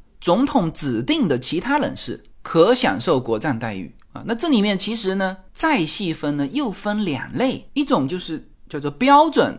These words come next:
的，叫国战待遇，还有一种呢，叫做相当于享受国战的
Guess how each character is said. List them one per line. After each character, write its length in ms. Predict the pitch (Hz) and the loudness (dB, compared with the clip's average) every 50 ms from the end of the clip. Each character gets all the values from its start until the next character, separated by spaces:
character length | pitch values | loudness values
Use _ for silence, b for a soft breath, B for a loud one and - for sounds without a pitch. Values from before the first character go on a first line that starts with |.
| - | -6
的， 240 | - 104 - - - - | -6 -6 -6 -6 -12 -12
叫 120 | - 123 120 - | -12 -12 -12 -6
国 240 | - 156 143 143 156 | -2 0 2 2 2
战 240 | 160 262 240 185 147 | 2 2 0 0 0
待 200 | 147 156 127 110 | 0 0 0 0
遇， 200 | 90 98 73 - - - - - - - | -4 -8 -12 -14 -18 -20 -20 -20 -20 -16
还 180 | - - 185 226 | -4 2 2 4
有 140 | 320 349 262 | 6 6 4
一 100 | 190 190 | 4 4
种 200 | 196 180 143 135 | 4 4 4 4
呢， 100 | 139 135 | 2 0
叫 140 | 147 156 147 | 0 -2 -4
做 120 | 143 139 | -4 -8
相 460 | - - - - 302 302 311 320 330 | -8 -8 -4 0 2 2 4 4 4
当 200 | 320 320 320 320 | 4 4 4 4
于 180 | 269 170 143 151 | 4 4 4 2
享 260 | - - - 90 101 | 2 0 -2 -2 0
受 220 | - 247 240 165 | 4 4 6 4
国 200 | 135 - 120 98 | 4 0 -2 -2
战 240 | 104 131 156 127 113 | 0 0 0 -2 -2
的 160 | - 107 - | -4 -8 -12